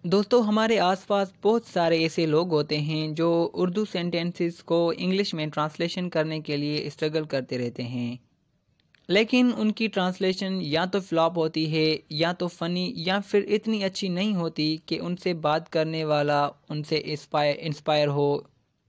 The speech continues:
या फिर बात को कंटिन्यू करे। तो इसलिए आज के वीडियो में पचास ऐसे इंग्लिश उर्दू सेंटेंसेस सिखा रहा हूँ जो आप, मैं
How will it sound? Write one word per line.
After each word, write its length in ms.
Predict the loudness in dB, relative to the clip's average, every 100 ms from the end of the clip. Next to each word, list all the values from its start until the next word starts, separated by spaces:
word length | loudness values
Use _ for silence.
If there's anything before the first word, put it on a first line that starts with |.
| _ _ -2
या 160 | -2
फिर 280 | 0 2 0
बात 320 | 2 0 0
को 180 | 0 -2
कंटिन्यू 460 | 0 -4 -2 -2 -2
करे। 360 | -4 -4 -8 -12 _ _ _ _ _ _ _
तो 120 | 2 4
इसलिए 600 | 4 2 4 6 4 2 0
आज 260 | 2 2 0
के 180 | 0
वीडियो 320 | 2 2 0 0
में 400 | 0 0 -2 -6 _ _ _ _ _ -4
पचास 440 | 0 2 0 -2
ऐसे 340 | -6 -4 0 0
इंग्लिश 440 | 0 0 0 0
उर्दू 300 | -2 0 -2
सेंटेंसेस 600 | -2 -4 -2 -4 -4 -4
सिखा 300 | -6 -2 0
रहा 200 | 2 0
हूँ 340 | -2 -4 -6 -2
जो 160 | -2
आप, 460 | 0 2 2 2 -2 _ _ _
मैं 400 | -6 -2 -2 -2